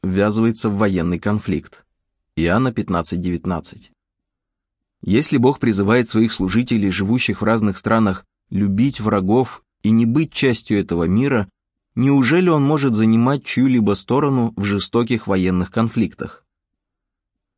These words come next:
«Моё царство не от этого мира. Если бы моё царство было от этого мира,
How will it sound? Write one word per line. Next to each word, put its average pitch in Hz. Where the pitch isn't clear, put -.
«Моё 92
царство 131
не 110
от 104
этого 107
мира. 76
Если 123
бы 113
моё 104
царство 117
было 104
от 95
этого 95
мира, 113